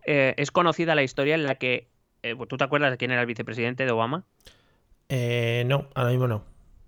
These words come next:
Speaker 1: Pues era Joe Biden.
Speaker 2: Ah, sí, es que estaba viendo las fotos, eh, cuando has dicho lo de la, la chaqueta y, y sí, me ha parecido verle por ahí.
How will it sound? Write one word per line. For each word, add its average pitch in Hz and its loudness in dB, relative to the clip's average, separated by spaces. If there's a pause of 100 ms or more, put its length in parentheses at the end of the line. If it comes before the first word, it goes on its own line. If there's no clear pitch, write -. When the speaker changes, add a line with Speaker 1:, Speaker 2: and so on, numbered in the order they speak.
(560)
Speaker 1:
Pues 113 -6
era 117 2
Joe 107 0
Biden. 143 2 (320)
Speaker 2:
Ah, 151 2
sí, 160 0
es 143 0
que - -6
estaba 156 2
viendo 160 4
las 139 6
fotos, 165 2
eh, 131 0
cuando 131 2
has 127 2
dicho 147 2
lo 147 4
de 143 4
la, 135 4
la 131 2
chaqueta 147 4
y, 110 2 (420)
y 110 -4
sí, 131 -2
me 117 -2
ha 117 0
parecido 123 0
verle 123 0
por 113 0
ahí. - 0